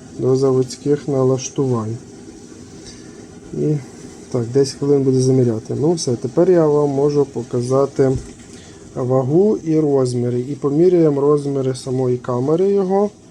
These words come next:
Не іонізаційної, а де-, камера детектування. Тут технологія зовсім інша, зовсім ніяка не іонізаційна камера тут. Е,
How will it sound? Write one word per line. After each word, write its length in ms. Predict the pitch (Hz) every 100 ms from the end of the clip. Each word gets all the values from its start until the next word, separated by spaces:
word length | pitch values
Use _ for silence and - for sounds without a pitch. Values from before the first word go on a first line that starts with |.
| - - - - - 143
Не 180 | 160
іонізаційної, 1300 | 170 175 165 165 160 151 147 - 226 247 170 143 131 131
а 280 | 151 165 165 - _ _ - - _ _ _ _ - - - - - - _ _ - _ -
де-, 240 | 127 143 - - -
камера 340 | 156 160 156
детектування. 840 | 151 151 - 156 147 135 120 113 117
Тут 280 | 147 143 131
технологія 680 | 131 - 147 151 139 135
зовсім 440 | 127 131 123 123 120
інша, 440 | 135 147 160 175 160
зовсім 600 | 147 143 - 135 127 127
ніяка 360 | 123 127 131
не 300 | 123 127 123 127 127 127
іонізаційна 800 | 139 123 123 123 123 - 135 123 120
камера 480 | 127 117 123 147
тут. 260 | 147 175
Е, 60 | 170